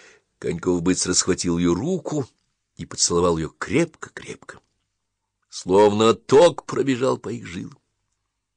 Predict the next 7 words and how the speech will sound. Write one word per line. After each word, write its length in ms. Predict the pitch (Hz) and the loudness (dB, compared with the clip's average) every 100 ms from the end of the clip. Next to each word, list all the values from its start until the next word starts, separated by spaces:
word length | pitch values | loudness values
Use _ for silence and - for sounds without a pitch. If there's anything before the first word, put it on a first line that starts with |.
| _ _ _ _ | _ _ _ _
Ольга 340 | 95 101 95 95 | 4 6 6 2
порывисто 520 | 92 95 92 - 82 | 2 2 2 -2 -4
приподнялась 1120 | 90 82 85 92 107 170 196 151 104 - - | -4 -2 -2 0 2 4 4 4 2 0 0
и 180 | 95 92 | 2 2
смело 800 | 85 - - 85 190 190 101 78 | 4 6 4 4 4 6 4 0
и 160 | 76 | -6
крепко 680 | 73 - 78 117 - - - | -10 -10 -2 0 0 -4 -8